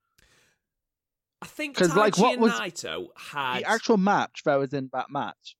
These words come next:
Speaker 2: was good, but problem is there was ten minutes of bullshit around it.
Speaker 1: I said this to you because I think I watched that match before you did. And
Speaker 2: You did.
Speaker 1: I said that match quality-wise, it was eight stars.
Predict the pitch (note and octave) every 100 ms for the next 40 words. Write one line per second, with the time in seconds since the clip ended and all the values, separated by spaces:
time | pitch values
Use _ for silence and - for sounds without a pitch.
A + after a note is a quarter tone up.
0 | - B2+ B2+ - - C3 G2+ _ C3+ A#2+
1 | B2 B2+ A#2 A#2+ A2 - D3 B2 A#2+ A2+
2 | - G#2 _ C3+ A#2+ F#2+ F#2+ F#2+ F#2+ -
3 | _ _ F#3+ G#3+ A3 E3 D#3 D3+ B2+ G#2+
4 | A2+ C3 B2 - - - _ _ _ _
5 | - - A3+ G#3 G3+ E3 D#3+ D#3 - G#2+
6 | A2 - - G#2+ _ D3 B2+ G#2+ A#2+ A#2+
7 | G#2+ F2+ _ _ _ _ _ _ _ _
8 | _ _ _ _ _ A#2+ B2+ B2+ A#2+ A#2+
9 | B2 A#2 _ _ - D3 D3+ C#3+ - C#3
10 | G#2+ G2+ - G#2 G#2 G2+ - - - _
11 | _ _ _ A2 D#3+ A3 - - - G#3+
12 | G#3+ F#3 C3 F#2+ F#2 F#2+ D#3 F3+ - _
13 | _ _ _ _ - C#3 C#3 B2+ - A#2+
14 | F2 E2+ -